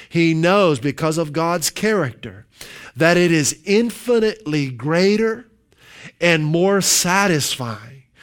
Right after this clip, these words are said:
than anything and everything that anyone in this world could ever give you. What God has for you.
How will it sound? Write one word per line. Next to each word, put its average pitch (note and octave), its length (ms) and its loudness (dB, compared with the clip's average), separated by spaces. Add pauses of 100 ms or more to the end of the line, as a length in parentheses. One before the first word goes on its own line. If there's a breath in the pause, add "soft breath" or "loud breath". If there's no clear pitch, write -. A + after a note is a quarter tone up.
(300 loud breath)
than F#3 340 2
anything G3+ 960 0 (600 loud breath)
and A#3 460 4
everything A3+ 1080 2 (480 loud breath)
that G#3 300 2 (100)
anyone D#3 1000 0 (280 loud breath)
in A3+ 340 2
this A#3+ 340 2
world G3+ 600 -2 (300 loud breath)
could E3+ 180 2
ever D#3 260 0
give C#3+ 220 -2
you. G#2+ 200 -6 (1160)
What D3 220 -4
God D3+ 240 0
has A2+ 240 -6
for A#2 160 -14
you. B2 180 -20